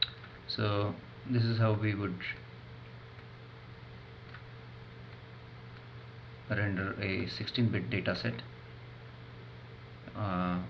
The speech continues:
in, in Drishti. Now let's take an example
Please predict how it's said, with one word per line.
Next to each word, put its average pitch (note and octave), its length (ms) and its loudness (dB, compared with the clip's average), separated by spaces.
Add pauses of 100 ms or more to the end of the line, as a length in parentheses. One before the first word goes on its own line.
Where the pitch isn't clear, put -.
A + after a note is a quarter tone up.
in, F#2 380 4 (360)
in F2 160 6
Drishti. F2+ 360 0 (2500)
Now A#2 140 10
let's B2 300 6
take C3+ 200 6
an A#2+ 80 10
example A2 580 10